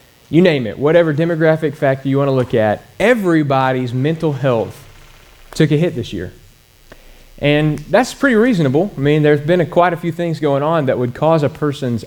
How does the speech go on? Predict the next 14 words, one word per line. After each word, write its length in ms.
outlook 580
to 80
be 400
affected. 600
You 100
know, 40
you 80
got 220
a 80
global 480
pandemic 800
and 420
government-mandated 1080
isolation 680